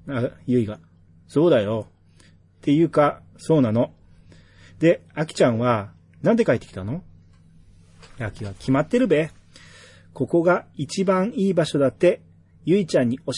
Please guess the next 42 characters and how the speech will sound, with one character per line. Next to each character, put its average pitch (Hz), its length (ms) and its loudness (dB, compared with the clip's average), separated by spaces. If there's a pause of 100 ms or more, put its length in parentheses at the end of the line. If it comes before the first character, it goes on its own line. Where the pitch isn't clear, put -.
(100)
え 175 60 6
る 190 80 4
た 285 120 -2
め 208 100 2
だ。 160 200 -4 (960)
一 135 120 -8
回 196 160 2
も 202 80 2
東 196 200 2
京 202 220 2
さ 196 140 0
行 190 100 2
っ - 20 -14
た 202 120 -2
こ 196 80 2
と 180 120 0
な 156 140 2
い 135 100 4
ユ 143 60 4
イ 143 80 -2
ち - 80 -4
ゃ 139 40 2
ん 123 40 2
の 113 60 -2
代 120 100 -6
わ 117 60 -4
り 117 100 -4
に、 156 220 -2 (120)
オ 165 80 2
ラ 190 80 2
が 151 120 2
東 123 180 -2
京 127 180 -2
さ 123 120 -4
行 117 100 -6
っ - 20 -20
て、 156 260 0 (420)
芸 131 240 2
能 190 180 0
界 147 180 2
と 123 120 0
か、 110 240 -6